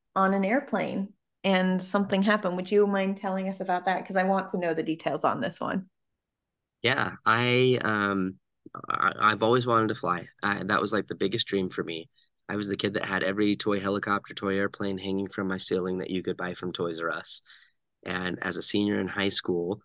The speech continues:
Speaker 2: my goal was to graduate with my pilot's license, not with my diploma, as much as I wanted my pilot's license. And I went to, to flight school, and it's rigorous. Anybody that's ever gone to flight school, it is not easy.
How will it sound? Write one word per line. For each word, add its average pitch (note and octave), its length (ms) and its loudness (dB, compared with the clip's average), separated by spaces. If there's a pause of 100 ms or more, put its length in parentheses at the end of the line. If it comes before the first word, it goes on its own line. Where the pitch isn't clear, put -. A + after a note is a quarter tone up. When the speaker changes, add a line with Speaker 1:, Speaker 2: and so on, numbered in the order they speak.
(540)
Speaker 2:
my F#2 220 4
goal F#2+ 320 2
was F#2 160 0
to - 80 -2
graduate F2+ 960 0
with G2 220 0
my F#2 120 -2
pilot's F2 500 -4
license, - 500 -6 (100)
not B2 120 6
with B2+ 140 -2
my G2 280 2
diploma, G#2 600 4 (380)
as G2 160 0
much A#2+ 180 4
as G2+ 100 0
I G2+ 100 2
wanted G2+ 320 2
my F2+ 140 2 (100)
pilot's A2+ 340 0
license. - 500 -4 (640)
And G2+ 380 0
I G#2 160 2
went G#2 320 2
to, D#2+ 160 0
to - 160 -8
flight B2+ 300 0
school, B2 420 0
and G2 240 -2
it's B2 260 2
rigorous. G2 480 2
Anybody A#2+ 300 0
that's G2+ 180 -2
ever G#2+ 140 -2
gone G#2 260 2
to G2+ 80 -10
flight G2 260 -2
school, G2+ 220 0
it G#2+ 140 0
is F#2 140 -2
not F#2+ 260 0
easy. E2+ 280 -6